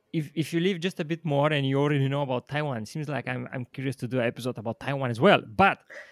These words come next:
let's move to the other side of the globe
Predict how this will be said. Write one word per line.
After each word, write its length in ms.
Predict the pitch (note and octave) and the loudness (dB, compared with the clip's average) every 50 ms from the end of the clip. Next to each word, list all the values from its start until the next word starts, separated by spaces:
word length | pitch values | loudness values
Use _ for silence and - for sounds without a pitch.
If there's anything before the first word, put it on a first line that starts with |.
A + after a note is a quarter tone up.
| - - - - _ _ _ - F#3+ _ - | -20 -20 -20 -20 _ _ _ -20 -16 _ 2
let's 280 | G#3+ B3+ - - - | 2 2 2 0 2
move 260 | F#3+ G#3 C#4 D4+ A#3 - | 4 6 6 6 6 6
to 100 | B3+ A#3 | 4 6
the 120 | G3 G#3 | 8 6
other 200 | A#3+ B3+ B3+ A3+ | 6 6 4 2
side 200 | F#3+ - G#3+ G3+ | 2 2 0 0
of 80 | F3 E3 | 2 2
the 80 | E3+ | 0
globe 480 | D3+ D3 D3+ E3+ F3 E3+ D#3+ D3 C#3+ | 2 4 6 6 6 6 6 4 2